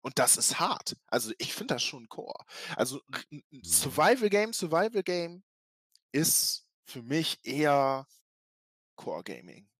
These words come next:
Speaker 2: Geht schon Richtung Core, ne?
Speaker 1: Ja.
Speaker 2: Okay. Also, dass wir, da wir das eingeordnet haben, ähm, finde ich, hast du grad schon so 'n bisschen, äh, so 'n Curveball sozusagen zum nächsten,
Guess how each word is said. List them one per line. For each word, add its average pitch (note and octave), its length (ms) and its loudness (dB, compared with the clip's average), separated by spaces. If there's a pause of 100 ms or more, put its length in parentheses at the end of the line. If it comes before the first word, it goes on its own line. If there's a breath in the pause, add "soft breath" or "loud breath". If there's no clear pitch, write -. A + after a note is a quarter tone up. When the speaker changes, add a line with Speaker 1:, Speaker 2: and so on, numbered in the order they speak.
Speaker 2:
Geht A2 120 -6
schon A2 140 -8
Richtung G#2 280 -10
Core, G2 400 -10
ne? G#2 220 -10
Speaker 1:
Ja. F#2 160 -14 (760)
Speaker 2:
Okay. - 400 -6 (460)
Also, G2+ 340 2 (580)
dass G#2 220 4
wir, A2+ 80 2
da A2 300 8
wir B2+ 80 6
das E3+ 220 4
eingeordnet B2+ 680 -4
haben, G2+ 420 4 (580)
ähm, F#2 680 2 (100)
finde B2 200 -12
ich, - 80 -8
hast B2+ 160 -6
du G#2 120 -14
grad - 220 0
schon A#2 160 -10
so A2+ 100 -12
'n G#2 80 -12
bisschen, A#2+ 420 -10 (560)
äh, F#2+ 220 -4
so F2 140 -10
'n F2 200 -14
Curveball B2+ 520 -4
sozusagen G2+ 420 -12
zum G2 160 -14
nächsten, G#2 500 -12